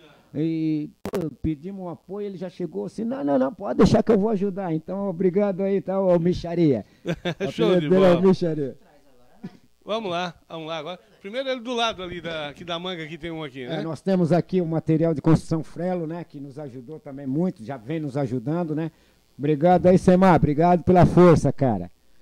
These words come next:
Speaker 1: O Marzo, o Marzo Automóveis, que é aqui do Morro da Fumaça, que já o ano passado lá pra praia ele já nos ajudou, e a gente teve o prazer de continuar com o Marzo aí como nosso patrocinador, né?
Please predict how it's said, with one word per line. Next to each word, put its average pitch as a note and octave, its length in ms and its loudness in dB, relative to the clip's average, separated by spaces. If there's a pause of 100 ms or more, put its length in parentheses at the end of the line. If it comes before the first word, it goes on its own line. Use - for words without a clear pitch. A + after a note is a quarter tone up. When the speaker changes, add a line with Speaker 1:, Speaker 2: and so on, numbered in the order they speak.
(420)
Speaker 1:
O A3 80 -10
Marzo, F#3 600 -2
o - 60 -10
Marzo D#3 320 -4
Automóveis, D#3+ 600 0
que - 80 -6
é D3 40 2
aqui - 160 -2
do C#3 80 0
Morro C#3+ 200 6
da D#3 120 6
Fumaça, F3+ 520 0
que C3+ 140 -8
já C3 140 0
o C#3+ 100 -4
ano D3+ 140 -2
passado C#3+ 500 0
lá C#3+ 100 0
pra C3+ 140 -6
praia C#3+ 240 0
ele C3+ 80 -2
já C3+ 140 0
nos C#3 200 -4
ajudou, D3+ 520 0 (240)
e F#3 180 -2
a F3+ 60 4
gente F3+ 240 4
teve F#3 160 -2
o F3 40 -8
prazer F3+ 380 -4 (160)
de F#3 240 -6
continuar F3 540 -12
com F3 160 -8
o F3 80 -4
Marzo E3+ 320 4
aí E3+ 80 4
como E3+ 160 -2
nosso F3 220 2
patrocinador, D#3+ 800 2
né? C3+ 160 -2